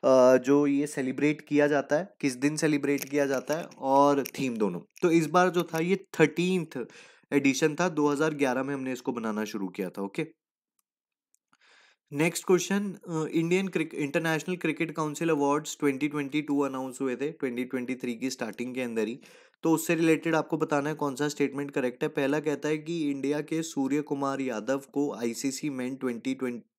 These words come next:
Cricketer of the Year का अवार्ड मिला, और ये सेकंड बैटर बने after पाकिस्तान's मोहम्मद रिजवान to score more than thousand runs in twenty twenty two।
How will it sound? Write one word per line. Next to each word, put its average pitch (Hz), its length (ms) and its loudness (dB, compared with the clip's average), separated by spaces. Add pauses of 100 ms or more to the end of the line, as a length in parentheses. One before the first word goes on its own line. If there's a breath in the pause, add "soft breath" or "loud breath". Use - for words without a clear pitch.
(180)
Cricketer 123 560 -2
of 120 120 2
the 120 260 0
Year 113 180 0
का 123 80 0
अवार्ड 107 280 2
मिला, 107 260 -4 (760 loud breath)
और 139 200 6
ये 170 180 6
सेकंड 175 440 2
बैटर 156 280 2
बने 156 360 0
after 147 440 0
पाकिस्तान's 143 640 -4
मोहम्मद 131 540 -4
रिजवान 127 580 -2
to 147 60 2
score 143 460 -2
more 123 140 -2
than 139 200 -4 (120)
thousand 127 380 -2
runs 117 220 -6
in 135 200 -10
twenty 117 320 -4
twenty 110 300 -4
two। 95 200 -6